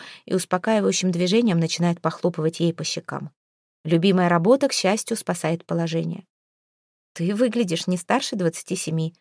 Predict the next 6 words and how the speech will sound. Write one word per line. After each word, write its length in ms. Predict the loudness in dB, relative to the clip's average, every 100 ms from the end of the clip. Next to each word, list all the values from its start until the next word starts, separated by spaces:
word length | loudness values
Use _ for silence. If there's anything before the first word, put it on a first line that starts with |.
| _ _ _
ободряющим 600 | -2 2 4 4 4 0 2
тоном 340 | 2 2 2
делаю 300 | 2 4 4
я 120 | 4
искренний 480 | 2 0 -2 -2 0
комплимент. 600 | 0 -2 0 0 -2 -6